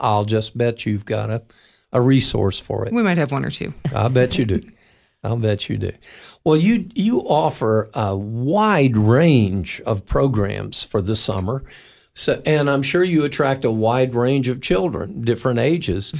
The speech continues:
Speaker 1: uh, and adults. So, some of your programs are focused on adults. So, so let's just sort of talk about them. Um, and I've got an order, but do you have a particular order you want to talk about?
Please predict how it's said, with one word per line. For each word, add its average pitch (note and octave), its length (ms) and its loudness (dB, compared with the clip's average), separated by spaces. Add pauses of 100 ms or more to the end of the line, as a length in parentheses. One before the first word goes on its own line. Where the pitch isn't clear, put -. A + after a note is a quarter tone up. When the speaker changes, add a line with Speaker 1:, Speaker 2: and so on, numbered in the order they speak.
(440)
Speaker 1:
uh, A2+ 320 0
and G#3+ 220 2
adults. B3+ 520 0
So, C3+ 280 0
some C#3+ 260 -2
of D3+ 60 -2
your F3+ 120 2
programs B2+ 520 -2
are - 80 -6
focused A2 540 -6
on G2+ 180 -2
adults. C#3+ 460 -4
So, A2 200 -2 (360)
so D#3+ 200 0
let's C4+ 260 2
just F#3 200 0
sort F3+ 180 4
of F3 100 0
talk G3 260 2
about G2 320 -2
them. F2+ 260 -8
Um, G#2+ 460 -2 (360)
and G#2 300 -6 (100)
I've F3+ 240 -2
got F#3+ 160 2
an D#3 100 2
order, E3 300 2
but C3+ 240 0
do A2+ 80 2
you D3+ 220 0
have D#3+ 180 0
a C#3 80 -2
particular C#3 680 -2
order D3 240 0 (260)
you C#3 180 2
want F#3 220 2
to F3+ 60 -8
talk F#3 220 -2
about? G3 300 -6